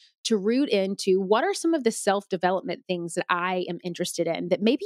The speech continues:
even just go outside of my business. What are s-, what are some things, maybe there's programs that I wanna take or things that I wanna dive into that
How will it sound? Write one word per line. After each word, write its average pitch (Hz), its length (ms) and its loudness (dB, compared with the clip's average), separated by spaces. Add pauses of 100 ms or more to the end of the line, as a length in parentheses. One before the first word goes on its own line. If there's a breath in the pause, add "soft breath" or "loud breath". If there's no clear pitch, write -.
even 415 180 4
just 262 160 -6
go 226 140 6
outside 180 480 -2
of 185 80 -2
my 160 160 -8 (100)
business. 175 460 -6
What 240 180 4
are 339 60 0
s-, - 220 -4
what 285 180 2
are 370 80 0
some 330 220 0
things, 254 380 0 (320 loud breath)
maybe 285 180 4
there's 320 200 0
programs 254 640 2
that 185 100 2
I 170 80 0
wanna 170 240 -4
take 180 320 -6
or 185 60 -2
things 247 320 2
that 262 80 4
I 240 100 4
wanna 226 220 2
dive 190 280 2
into 214 480 4
that 185 200 2